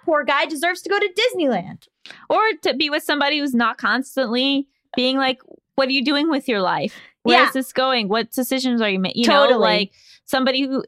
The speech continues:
Speaker 2: who isn't maybe parenting him because they, like Gabby said earlier, they don't care what he's doing
Speaker 1: Mm-hmm,
Speaker 2: career-wise.
Speaker 1: mm-hmm.
Speaker 2: That's not important to them. But yeah, I, I really, I, I, again, like,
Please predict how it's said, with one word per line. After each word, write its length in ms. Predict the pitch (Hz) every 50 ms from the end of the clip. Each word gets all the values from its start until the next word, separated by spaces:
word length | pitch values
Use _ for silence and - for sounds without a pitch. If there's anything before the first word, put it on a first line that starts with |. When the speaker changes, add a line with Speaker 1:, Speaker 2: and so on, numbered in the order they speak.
| _ - -
Speaker 2:
who 100 | 285 262
isn't 320 | - 285 330 339 339 269
maybe 260 | 247 226 214 220 214
parenting 560 | 202 - 240 208 214 208 208 220 - 226 214 233
him 200 | 240 226 233 233
because 240 | 247 - 294 240
they, 200 | 240 247 254 254 -
like 180 | - 247 254 240
Gabby 240 | 240 233 240 240 269
said 180 | - - 285 330
earlier, 300 | 415 415 349 269 226 214
they 120 | 220 226
don't 280 | 233 302 415 392 320 -
care 240 | - 240 202 185 175
what 120 | 180 202
he's 160 | 214 202 196
doing 320 | - - 185 175 170 170 165
Speaker 1:
Mm-hmm, 180 | 208 269 254
Speaker 2:
career-wise. 560 | 233 - - - - 165 156 - 269 269 262 254
Speaker 1:
mm-hmm. 60 | 269
Speaker 2:
That's 160 | 269 269 -
not 200 | 226 220 208 -
important 400 | 233 - - 392 392 349 330 262
to 80 | - 247
them. 320 | 240 196 165 - - 190 _ _ _ _ _ _ _ _ -
But 120 | 254 226
yeah, 120 | 302 311 269
I, 160 | - 220 240 -
I 120 | - 240 240
really, 340 | 226 254 277 277 277 269 -
I, 180 | - 214 202 - -
I, 140 | - 226 233 - -
again, 420 | 226 208 - 254 240 220 202 190
like, 220 | 180 175 170 170